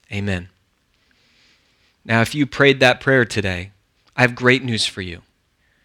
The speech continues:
God is in your life, and he's gonna help you get through it. I believe that God will get you through this.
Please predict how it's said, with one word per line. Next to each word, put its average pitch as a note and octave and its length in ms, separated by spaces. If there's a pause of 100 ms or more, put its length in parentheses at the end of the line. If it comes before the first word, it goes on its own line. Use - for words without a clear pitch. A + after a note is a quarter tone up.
(1040)
God C#3+ 460 (480)
is A#2 160
in B2 100
your A#2+ 100
life, G2 440 (160)
and C3 100
he's A#2 140
gonna C3+ 260
help B2+ 240
you A#2 80
get A2+ 180
through G2 260
it. F2 120 (2500)
I C#3+ 200
believe C3+ 560
that - 160
God C3+ 260
will B2+ 120
get C3+ 320
you C3+ 100
through A#2+ 220
this. G2 440